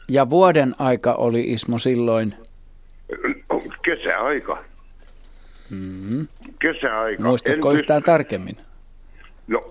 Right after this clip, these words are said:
Speaker 2: en
Speaker 1: Mihin
Speaker 2: muista,
Speaker 1: aikaan
Speaker 2: en
Speaker 1: kesästä?
Speaker 2: pysty.
Speaker 1: Joo.
Speaker 2: No, se oli sillä aikaa, kun tansseja oli, se oli lavatanssit siellä.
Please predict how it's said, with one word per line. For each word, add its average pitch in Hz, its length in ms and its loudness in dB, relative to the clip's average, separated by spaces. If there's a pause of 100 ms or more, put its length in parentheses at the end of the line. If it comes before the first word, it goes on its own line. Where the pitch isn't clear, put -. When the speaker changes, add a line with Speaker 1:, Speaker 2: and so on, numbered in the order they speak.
(380)
Speaker 2:
en 151 240 2
Speaker 1:
Mihin - 160 -8
Speaker 2:
muista, 131 240 6
Speaker 1:
aikaan 139 260 4
Speaker 2:
en 160 60 -2
Speaker 1:
kesästä? 147 340 -2
Speaker 2:
pysty. - 260 -6 (320)
Speaker 1:
Joo. 110 120 2
Speaker 2:
No, 98 100 -8 (300)
se 143 80 2
oli 143 280 0
sillä 147 260 0
aikaa, 123 220 -2
kun 120 260 -4
tansseja 123 540 -2
oli, 139 200 -2
se 123 60 -4
oli 123 200 -4
lavatanssit 123 920 -4 (100)
siellä. 73 280 -2